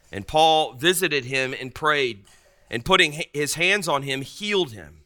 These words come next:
And when this had taken place, the rest of the people on the island who had diseases also came and were cured.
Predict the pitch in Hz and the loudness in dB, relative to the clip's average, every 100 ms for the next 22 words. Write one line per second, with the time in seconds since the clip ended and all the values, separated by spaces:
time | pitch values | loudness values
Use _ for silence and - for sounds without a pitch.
0 | _ _ _ _ _ _ - 104 123 135 | _ _ _ _ _ _ -14 -6 -2 0
1 | 165 151 127 151 151 123 - 123 127 127 | 0 0 0 0 0 -4 -2 0 0 -4
2 | 131 123 143 - 135 117 139 131 131 120 | -4 2 2 0 -8 -6 -4 -4 -2 0
3 | 120 113 127 135 113 117 117 120 123 117 | 0 2 4 4 2 -4 -4 0 0 -2
4 | 110 131 139 117 117 127 135 147 139 120 | -6 -4 -4 -4 -4 0 2 0 -2 -6
5 | 120 110 110 113 107 107 - 131 123 92 | -4 -4 -4 -6 -8 -10 -8 -4 -4 -4
6 | 76 | -10